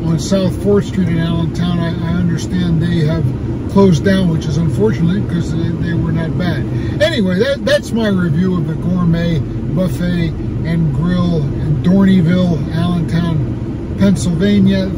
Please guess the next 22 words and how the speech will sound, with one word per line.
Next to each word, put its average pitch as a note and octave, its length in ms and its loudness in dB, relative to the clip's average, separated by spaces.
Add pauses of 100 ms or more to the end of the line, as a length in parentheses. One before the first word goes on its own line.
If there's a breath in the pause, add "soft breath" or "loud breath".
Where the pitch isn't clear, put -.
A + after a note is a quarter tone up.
Thanks G#3 360 2
as F3 160 2
always F3 400 0
for - 80 -6
watching. F3 640 -2 (420 loud breath)
Please, G3 440 2
uh, F3+ 160 0
like F#3+ 240 2
my F#3 180 2
videos. G#3 500 4
Please A#3+ 260 0
subscribe G#3+ 680 2
to F#3+ 80 4
my F#3 200 0
channel A3+ 440 0
if E3 120 0
you E3+ 120 0
have D#3 100 0
not F3 200 0
already E3 280 0
done E3 220 0
so. F3 160 -2